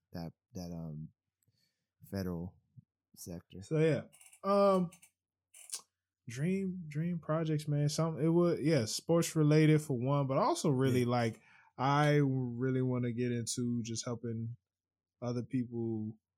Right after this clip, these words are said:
Speaker 2: build their vision. A lot of people don't have the technical experience.
Speaker 1: Yeah.
Speaker 2: Um, so
Speaker 1: A lot of people
Speaker 2: that's
Speaker 1: don't.
Speaker 2: another one of my goals,
Speaker 1: A lot of
Speaker 2: man.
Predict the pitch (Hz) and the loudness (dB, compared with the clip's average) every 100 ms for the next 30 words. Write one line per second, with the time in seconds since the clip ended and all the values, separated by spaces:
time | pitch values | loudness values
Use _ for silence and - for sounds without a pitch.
0 | _ 110 123 117 113 110 104 113 123 127 | _ -4 -2 -2 -2 -4 -2 -2 -2 -2
1 | 127 - _ 107 104 110 110 113 107 104 | -4 -6 _ -8 -6 -4 -6 -8 -8 -6
2 | 110 113 107 95 117 110 110 110 104 - | -4 -4 -6 -8 -10 -10 -12 -12 -10 -10
3 | 110 113 120 - - _ _ _ _ _ | -10 -8 -8 -10 -14 _ _ _ _ _
4 | _ 113 110 101 101 98 95 95 - - | _ -6 -2 -2 -2 -6 -8 -10 -10 -6
5 | 98 98 95 98 107 123 123 107 110 101 | -4 -4 -6 -10 -6 -2 -2 -4 -8 -8
6 | 92 95 104 101 98 98 98 98 95 92 | -6 -4 -2 -2 -4 -4 -4 -4 -4 -6
7 | 98 95 98 - 98 101 | -6 -6 -6 -6 -4 -2